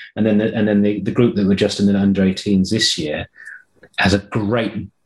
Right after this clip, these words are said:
breadth of talent. Maybe not anyone quite as good as, say, as a Wilshere or a Saka individually, but the breadth of talent across that group is fantastic.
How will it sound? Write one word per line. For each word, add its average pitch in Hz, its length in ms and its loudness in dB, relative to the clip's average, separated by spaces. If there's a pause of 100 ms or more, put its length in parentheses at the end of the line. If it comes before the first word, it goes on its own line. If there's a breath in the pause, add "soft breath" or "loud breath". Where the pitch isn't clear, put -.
(200)
breadth 120 420 -2
of 190 80 2
talent. - 440 -2
Maybe 131 200 2
not 127 240 0
anyone 110 400 0
quite 117 220 -2
as 98 100 0
good 98 120 2
as, 95 120 0
say, 98 160 2
as 92 120 0
a 95 40 2
Wilshere 95 480 0
or 92 160 2
a 87 60 -2
Saka 92 540 -2 (240 loud breath)
individually, 92 640 0
but - 180 0 (320)
the 98 100 2
breadth 110 440 0
of 98 80 2
talent 95 320 0
across - 340 -2
that 90 160 -2
group 90 220 0
is - 100 -2
fantastic. - 720 -2